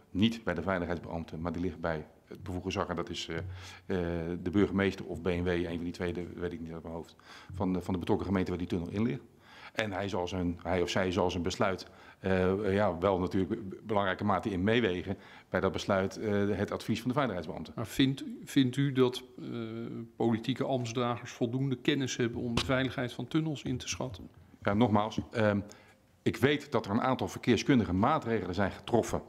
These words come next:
Speaker 2: Nou, dat is mijn
Speaker 1: Bij die
Speaker 2: vraag
Speaker 1: nee,
Speaker 2: niet.
Speaker 1: nee, maar dat, ik wil daar toch even op, op reageren. Eh, eh, dus, ehm, en in hoeverre die verkeerskundige maatregelen, die kunnen ertoe bij, hebben bijgedragen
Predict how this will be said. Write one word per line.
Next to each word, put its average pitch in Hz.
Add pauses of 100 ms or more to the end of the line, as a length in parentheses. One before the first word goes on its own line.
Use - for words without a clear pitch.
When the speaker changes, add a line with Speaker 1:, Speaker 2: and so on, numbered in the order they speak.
Speaker 2:
Nou, 127
dat 127
is 123
mijn 127
Speaker 1:
Bij 127
die 127
Speaker 2:
vraag 123
Speaker 1:
nee, 120
Speaker 2:
niet. 147
Speaker 1:
nee, 143
maar 143
dat, 151
ik - (180)
wil 127
daar 123
toch 135
even 127
op, -
op 110
reageren. 120
Eh, 117
eh, 123
dus, 123 (300)
ehm, 110 (400)
en 110 (400)
in 131
hoeverre 123 (320)
die 107 (280)
verkeerskundige 113
maatregelen, 113 (800)
die 117
kunnen 143
ertoe 120
bij, 113
hebben 104
bijgedragen 107